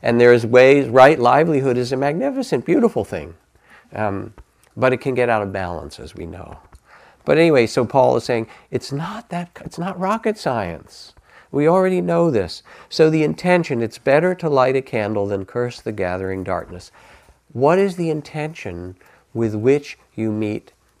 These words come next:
the difficulties and the joys of your life? And intention can be both in, temporally, in short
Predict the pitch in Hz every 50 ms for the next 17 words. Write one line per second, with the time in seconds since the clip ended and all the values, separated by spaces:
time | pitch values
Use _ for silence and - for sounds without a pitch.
0 | _ _ _ 104 98 92 87 95 110 113 107 120 110 - 120 110 98 - 113 101
1 | 92 104 98 95 95 92 85 90 87 85 82 80 82 - - - 87 92 87 85
2 | 82 82 - - - - 78 - _ _ _ _ _ _ _ _ _ _ _ _
3 | _ _ _ _ _ _ _ _ _ _ _ _ _ - - - _ - 127 127
4 | 131 135 135 - 160 160 170 185 - - 185 185 180 180 - - - 160 139 135
5 | 131 135 131 120 120 117 113 113 120 117 _ _ _ _ _ _ _ _ _ _
6 | _ _ _ _ _ _ - - - 123 127 123 123 117 104 - - _ _ _
7 | _ _ _ _ _ _ _ _ _ - 120 117 113 110 110 - - - 160 170
8 | 175 180 170 143 113 95 95 98 98 98 - 113 110 101 - - 147 139 147 160
9 | 165 - -